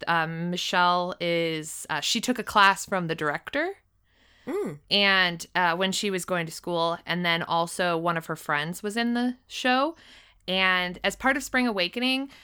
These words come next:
Speaker 1: they, the cast is always on the stage the whole time as
Speaker 2: Yeah.
Speaker 1: observers of the show. And they actually allow the audience to sit amongst the observers. So, like, they sit on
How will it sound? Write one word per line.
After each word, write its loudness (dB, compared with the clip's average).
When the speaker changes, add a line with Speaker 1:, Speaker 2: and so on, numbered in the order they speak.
Speaker 1:
they, 0
the -2
cast 6
is -2
always 2
on 2
the -4
stage -2
the 0
whole -4
time -2
as -2
Speaker 2:
Yeah. -6
Speaker 1:
observers 0
of -6
the -8
show. -2
And 0
they 2
actually 2
allow 6
the -4
audience 0
to -8
sit 0
amongst 0
the -4
observers. -4
So, -6
like, -4
they -6
sit -6
on 2